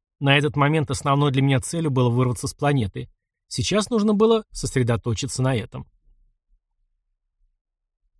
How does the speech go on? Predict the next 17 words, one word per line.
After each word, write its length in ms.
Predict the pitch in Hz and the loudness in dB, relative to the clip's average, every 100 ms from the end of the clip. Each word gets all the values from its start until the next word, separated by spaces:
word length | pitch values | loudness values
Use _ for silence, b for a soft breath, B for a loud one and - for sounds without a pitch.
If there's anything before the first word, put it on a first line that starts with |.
| _ _ | _ _
Следующая 440 | - 262 240 240 | -2 2 2 2
неделя 360 | 233 214 240 214 | 2 2 2 2
прошла 340 | 185 175 202 | 0 -2 -2
суматошно 680 | 170 180 170 160 247 214 165 | -2 0 0 0 -4 -2 -4
вследствие 400 | - 185 - 160 | -2 -4 -4 -2
доставки 480 | 151 135 202 170 - | -2 -2 -4 -6 -6
келианцами 600 | - 151 175 185 - 139 | -4 -2 0 -2 -2 -4
тысячи 380 | - 180 185 160 | -4 -6 -4 0
универсальных 640 | 135 135 - 165 151 - | 0 0 -2 0 0 -2
нейросетей 720 | 147 139 135 156 - 180 170 | 0 0 0 -4 -2 -2 -2
Н 120 | 165 | -2
Н 160 | 170 170 | 0 2
один 300 | 190 196 156 | 2 2 0
от 140 | 113 | 0
Нейроком, 560 | 135 123 131 - 95 98 - _ _ _ | -2 0 0 -2 -6 -6 -12 _ _ _
десяти 360 | 139 147 185 185 | -8 -6 -4 0
агронов, 520 | 147 131 170 233 117 | 2 2 2 2 0